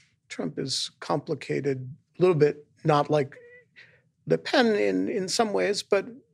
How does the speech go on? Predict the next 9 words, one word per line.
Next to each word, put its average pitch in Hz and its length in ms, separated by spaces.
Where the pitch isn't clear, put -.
but 196 160
very 196 340
much 170 600
in 165 200
the, 156 220
the, 160 360
the 165 100
same 156 380
mold. 170 500